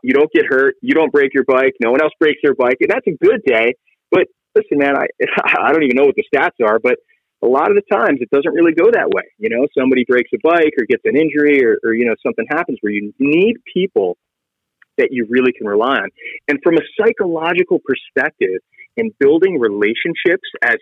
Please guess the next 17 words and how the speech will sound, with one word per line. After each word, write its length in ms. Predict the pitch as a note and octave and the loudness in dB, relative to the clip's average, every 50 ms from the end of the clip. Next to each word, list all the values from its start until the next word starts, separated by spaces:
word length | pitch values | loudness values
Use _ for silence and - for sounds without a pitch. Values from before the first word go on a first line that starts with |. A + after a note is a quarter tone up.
| - - | -6 -4
humans, 420 | A#2 A2 A#2 C3 D3+ D3+ D3+ - A2 | -2 -2 -2 0 0 -2 -2 -2 -4
as 100 | F#2+ - | -6 -4
interpersonal 1080 | - A2+ B2 B2 - C3+ G#2 _ - - A#2+ A#2 A#2 - - B2+ A#2 A#2 A#2 G#2+ - | -4 -4 -4 -2 -2 -4 -4 _ -6 -4 -2 -2 -2 -2 -4 -4 -2 -2 -2 -2 -2
interaction 600 | A2 A2 G#2 - F#2+ G2 G#2 G#2 A#2 - - C#3 G#2+ | -4 -6 -4 -4 -4 -4 -4 -4 -4 -4 -4 -4 -4
and 120 | F#2+ F#2+ - - - | -4 -6 -8 -4 -2
social 300 | A2+ A2+ - - B2 A#2+ | -2 -2 -2 -2 -4 -4
interaction 500 | A2 - - G2+ G2 A2 - - D#3 D3+ | -4 -2 -2 -2 -2 -2 -4 -4 -2 0
goes, 300 | D3+ D#3+ E3+ F#3 G#3 - _ - - - - - - _ | 2 2 2 2 2 0 _ -12 -12 -10 -10 -10 -8 _
the 80 | - - - - - | -6 -4 -2 -2 -2
two 160 | G3+ A3+ A3+ | 0 2 2
words 300 | F#3+ F3+ F3 E3 E3 D3+ - - - | 4 4 4 2 0 -2 -6 -6 -2
here 280 | B2 A#2+ C#3 E3 F3 - | 0 0 2 0 0 -2
from 140 | - G#2 | -4 -6
a 40 | G#2 - | -4 -4
psychological 640 | - B2 A#2+ B2+ - C#3+ C#3 D3 D3+ E3 E3 - F3+ | -2 -2 -2 0 0 0 0 0 -2 -2 -2 -2 -2
perspective 580 | - E3+ - - - E3 F3 - - G3 G3 G3 _ _ _ _ _ _ - | -2 -4 -4 -4 -4 -4 -2 0 2 2 2 0 _ _ _ _ _ _ -4
are 140 | A#2+ G#2+ | -4 -4